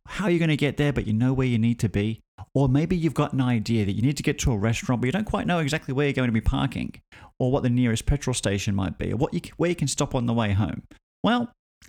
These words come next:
honestly, the solution is simple, and I couldn't be more honest about this one. And one of my favorite products from Navman is the MyCam G P S, and there's a couple of reasons behind that.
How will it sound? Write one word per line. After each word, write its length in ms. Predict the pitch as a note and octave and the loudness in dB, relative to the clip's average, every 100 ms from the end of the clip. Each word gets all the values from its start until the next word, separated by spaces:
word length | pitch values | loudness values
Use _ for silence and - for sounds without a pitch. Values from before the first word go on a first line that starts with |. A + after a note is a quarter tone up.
| - | -4
honestly, 500 | F#3 A#3+ - C4 B3+ _ _ - | 0 0 0 -4 -6 _ _ -4
the 80 | |
solution 420 | C3+ D#3 G#3+ - D#3+ | -2 0 0 0 -2
is 100 | - | -2
simple, 520 | - C#3+ - A#2+ - | -2 0 0 -2 -2
and 80 | B2 | -2
I 60 | |
couldn't 320 | B2+ - F3 D#3 | 0 0 0 0
be 80 | |
more 200 | C#3 B2 | 0 2
honest 280 | G#2+ A#2 - | 2 0 0
about 160 | G2 D#2 | -4 -2
this 180 | - F2 | -4 -4
one. 140 | D2 - - - - | -6 -8 -16 -6 0
And 120 | B2 | 0
one 100 | D#3 | 2
of 40 | |
my 100 | D#3 | 0
favorite 320 | C#3 C3+ C3+ | 0 0 0
products 320 | - A#2 G#2+ - | -2 -2 -2 -2
from 160 | A#2 | 0
Navman 480 | G#2+ G2+ G#2 F#2+ F#2+ | 2 0 0 -2 -2
is 240 | C3 B2+ A2+ | -2 -2 0
the 80 | |
MyCam 500 | G2+ G#2+ G#2+ A2+ G2+ | 0 0 -2 0 0
G 200 | F#2 F#2+ | 0 -4
P 180 | - - | -4 -4
S, 180 | - - C3 | -4 -4 0
and 100 | C3+ | 0
there's 120 | C#3 | 0
a 40 | |
couple 220 | - F3 | -2 -2
of 60 | C#3+ | 2
reasons 260 | A#2+ G#2+ F#2+ | 2 2 0
behind 340 | F2+ F2+ E2 | -2 -2 -2
that. 220 | A#1+ - | -6 -10